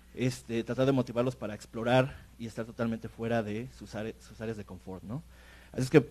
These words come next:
voy a empezar con la, con la presentación, espero les agrade. Eh,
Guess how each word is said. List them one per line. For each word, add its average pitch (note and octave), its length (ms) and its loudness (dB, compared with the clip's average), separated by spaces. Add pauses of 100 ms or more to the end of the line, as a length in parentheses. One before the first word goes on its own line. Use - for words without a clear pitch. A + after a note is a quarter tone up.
(120)
voy B2+ 140 -2
a - 20 2
empezar A#2+ 500 -2
con G#2 200 -2
la, F#2 420 -4
con F#2 140 -4
la F2+ 40 -6
presentación, G2 560 2 (220)
espero A#2+ 220 -4
les G2 140 -8
agrade. G#2 340 -6 (3500)
Eh, B2 600 12